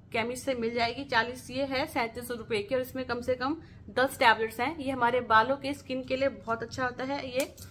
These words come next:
और हमारी skin को flawless बनाता है, एजलेस बनाता है। तो यहाँ पे ये capsule में कम से कम पाँच से छः drops होती हैं, एक ऑयल होता है गाढ़ा। तो फिलहाल मैं एक बारी के लिए यूज़ कर रही हूँ। मेरी skin dry to normal है, मतलब बहुत ज़्यादा dry भी नहीं है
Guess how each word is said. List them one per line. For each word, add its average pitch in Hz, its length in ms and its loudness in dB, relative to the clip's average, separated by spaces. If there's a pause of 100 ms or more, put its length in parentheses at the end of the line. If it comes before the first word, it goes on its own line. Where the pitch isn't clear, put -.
(460)
और 233 100 4
हमारी 269 280 4
skin 302 220 -2
को 302 120 6
flawless 277 480 4
बनाता 262 380 2
है, 294 240 -2 (500)
एजलेस 277 440 2
बनाता 202 300 0
है। 226 120 -4
तो 254 120 -4
यहाँ 254 280 2
पे 294 60 0
ये 294 160 0 (140)
capsule 240 400 2
में 285 80 2
कम 269 140 2
से 277 120 2
कम 285 180 0 (220)
पाँच 247 260 6
से 294 100 -4
छः 269 280 -2
drops 233 400 -2
होती 214 220 -8
हैं, 247 200 -6
एक 220 260 -10
ऑयल 226 220 2
होता 196 240 -2
है 226 180 -4
गाढ़ा। 165 320 2 (300)
तो 254 60 -6
फिलहाल 269 320 6
मैं 285 160 4
एक 233 300 -2
बारी 247 220 2
के 262 120 -8
लिए 262 140 -2
यूज़ 262 180 -4
कर 262 120 2
रही 247 160 0
हूँ। 285 220 -4 (380)
मेरी 285 240 0
skin 330 360 -2 (500)
dry 233 300 10 (160)
to 285 80 -6
normal 226 360 0
है, 262 60 -2
मतलब 269 240 -2
बहुत 226 220 -2
ज़्यादा 254 160 0
dry 233 260 2
भी 254 100 -6
नहीं 254 200 -4
है 285 160 -2